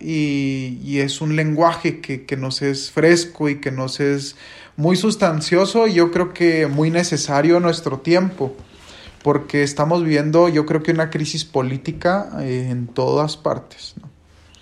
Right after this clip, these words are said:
En, en sentido de que no existe, pues, una circunstancia seria en la política. Eh, bueno, sin generalizar, no dudo que existan políticos serios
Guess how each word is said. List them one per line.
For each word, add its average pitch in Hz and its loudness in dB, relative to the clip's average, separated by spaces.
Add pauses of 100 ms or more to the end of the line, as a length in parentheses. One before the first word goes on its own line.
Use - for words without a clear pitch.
(560)
En, 131 -4
en 135 -4
sentido 143 2
de 156 6
que 143 -2
no 131 -2
existe, 139 -2
pues, 131 -4 (380)
una 147 2
circunstancia 143 -2
seria 143 0
en 127 -4
la 117 -6
política. 127 -8 (1300)
Eh, - -10 (120)
bueno, 123 -6 (960)
sin 143 -6
generalizar, 139 2
no 147 0
dudo 160 2
que 151 0
existan 143 -2
políticos 139 -2
serios 180 2